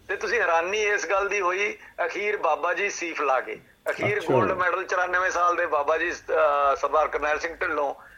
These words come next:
Speaker 1: ਉਹ ਜਿੱਤ ਕੇ ਗਏ, ਲੈ ਗਏ ਇਸ ਬਾਜੀ ਨੂੰ। ਪਰ ਮੈਨੂੰ ਬੜਾ ਵਧੀਆ ਉਦੋਂ ਲੱਗਿਆ ਵੀ ਉਹਨਾਂ ਦੇ ਨਾਲ ਜਿਹੜਾ ਕੰਪੀਟੀਸ਼ਨ ਹੋ ਰਿਹਾ ਸੀ, ਉਹ ਵੀ ਬਾਬਾ ਜੀ ਸੱਤਰ ਪਲੱਸ ਸਨ।
Speaker 2: ਅੱਛਾ।
Speaker 1: ਤੇ ਉਹ, ਤੇ ਜਦੋਂ ਮੈਂ ਉਹਨਾਂ ਬਾਰੇ ਜਾਣਿਆ ਤਾਂ ਗਾਂਹ ਉਦੋਂ ਅਗਲਾ ਸਟੈਪ ਪਤਾ ਲੱਗਿਆ ਵੀ ਉਹਨਾਂ ਨੇ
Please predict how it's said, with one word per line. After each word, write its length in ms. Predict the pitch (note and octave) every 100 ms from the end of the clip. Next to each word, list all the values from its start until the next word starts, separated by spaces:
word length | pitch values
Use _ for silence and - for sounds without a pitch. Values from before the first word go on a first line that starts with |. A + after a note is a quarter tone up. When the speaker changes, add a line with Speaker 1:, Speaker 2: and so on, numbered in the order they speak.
| - _
Speaker 1:
ਉਹ 160 | - A3
ਜਿੱਤ 240 | - -
ਕੇ 200 | - C#3
ਗਏ, 240 | A2+ A#2 G2
ਲੈ 240 | A#2 A#2+
ਗਏ 120 | A2+
ਇਸ 120 | A2 A2+
ਬਾਜੀ 280 | A2 A2
ਨੂੰ। 140 | A2+ A#2
ਪਰ 380 | F3 G3 G#3+ - - - C#3
ਮੈਨੂੰ 260 | F#3 A3
ਬੜਾ 200 | G#3 G3
ਵਧੀਆ 300 | G3 A3+ A#3+
ਉਦੋਂ 180 | A3 G3+
ਲੱਗਿਆ 320 | F3 D#3 F#3
ਵੀ 100 | G#3+
ਉਹਨਾਂ 240 | A#3 B3+ C4
ਦੇ 80 |
ਨਾਲ 200 | B3 B3
ਜਿਹੜਾ 180 | B3 B3
ਕੰਪੀਟੀਸ਼ਨ 640 | - G#3 F#3+ A#3 B3 G#3 G#3+
ਹੋ 200 | F#3+ F#3
ਰਿਹਾ 140 | G3
ਸੀ, 160 | F#3 G#3
ਉਹ 280 | - A3 A#3+
ਵੀ 200 | C4 A#3+ - -
ਬਾਬਾ 260 | E3 F3+ G#3
ਜੀ 140 | G#3+
ਸੱਤਰ 380 | - F#3+ - A3
ਪਲੱਸ 360 | - F3 E3+ F3+
ਸਨ। 300 | D3 C#3+ A2+ - - B2+
Speaker 2:
ਅੱਛਾ। 300 | - - -
Speaker 1:
ਤੇ 0 |
ਉਹ, 560 | F#3 - A#3 A#3+ - - - C#3+
ਤੇ 160 | G3+ A3
ਜਦੋਂ 340 | G#3+ F#3 A3
ਮੈਂ 100 | B3
ਉਹਨਾਂ 320 | B3 C4+ D4 C#4+
ਬਾਰੇ 240 | C4+ C4
ਜਾਣਿਆ 400 | C4 A3 A#3 A3+
ਤਾਂ 140 | A3 B3
ਗਾਂਹ 260 | F3+ A#3
ਉਦੋਂ 340 | B3 A#3 B3+ A3
ਅਗਲਾ 200 | G#3+ B3
ਸਟੈਪ 280 | - A#3 A#3
ਪਤਾ 260 | G#3+ G#3
ਲੱਗਿਆ 340 | G3+ F#3 A3 A#3+
ਵੀ 100 | C#4
ਉਹਨਾਂ 320 | C#4+ D4 D4+
ਨੇ 300 | C#4+ C#4+